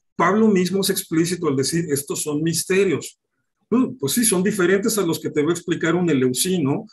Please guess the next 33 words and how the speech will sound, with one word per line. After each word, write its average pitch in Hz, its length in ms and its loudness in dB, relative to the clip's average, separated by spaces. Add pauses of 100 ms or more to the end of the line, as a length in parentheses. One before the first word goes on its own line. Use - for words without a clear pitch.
(120)
o 135 80 0
a 123 40 0
los 127 140 -4
que 143 100 -6
te 139 120 0
va 151 100 2
a 175 40 0
explicar 156 460 -4
alguien 160 280 0
de 151 100 4
Atis 160 280 -2
y 147 60 -6
Veles, 160 540 0 (140)
o 131 100 -2
alguien 160 240 2
de 175 80 2
Osiris. 190 680 0 (120)
Eh, 220 160 2
por 190 100 -6
supuesto, 147 540 0
estos, 143 520 -2
esta 165 280 -4
es 214 60 0
la 185 100 2
revelación 147 600 -2
que 143 120 -4
Dios 135 200 -2
me 139 140 -2
dio. 202 160 0
Ahí 127 140 -4
está - 180 -4
en 143 80 0
Efesios, 139 580 -2